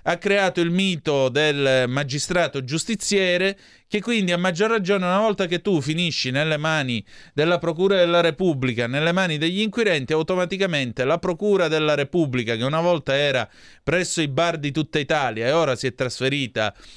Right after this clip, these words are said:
su Facebook e Twitter, automaticamente la Procura della Repubblica di Facebook piglia ed emette la sua sentenza di condanna e così via. Che cosa manca?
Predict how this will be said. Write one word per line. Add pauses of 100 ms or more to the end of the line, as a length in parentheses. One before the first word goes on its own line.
(100)
su
Facebook
e
Twitter,
automaticamente
la
Procura
della
Repubblica (340)
di
Facebook
piglia
ed
emette
la
sua
sentenza (360)
di
condanna
e
così
via.
Che
cosa
manca?